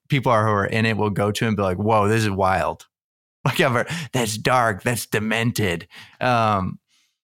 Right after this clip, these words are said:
so if you sign up for our email list, you can go all over the website.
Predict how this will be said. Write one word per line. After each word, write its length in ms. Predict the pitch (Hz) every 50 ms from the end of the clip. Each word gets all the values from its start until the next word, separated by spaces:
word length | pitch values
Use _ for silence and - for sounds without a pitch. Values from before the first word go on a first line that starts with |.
| _ _ _ _ _ _ _ _ _
so 600 | - - - 156 135 127 113 110 107 107 - - _ -
if 160 | 151 120 -
you 100 | 135 123
sign 220 | - - 127 127
up 100 | 123 117
for 400 | - - 123 117 113 110 104 -
our 440 | - 107 104 98 98 95 95 - - _ _ -
email 300 | 120 120 120 117 113 110
list, 240 | 110 110 107 - 120
you 60 | 104
can 120 | 98 98
go 220 | 95 98 98 95 95
all 220 | 92 95 98 98
over 200 | 95 90 95 95
the 80 | 92 92
website. 560 | 92 92 90 - - 104 98 95 95 101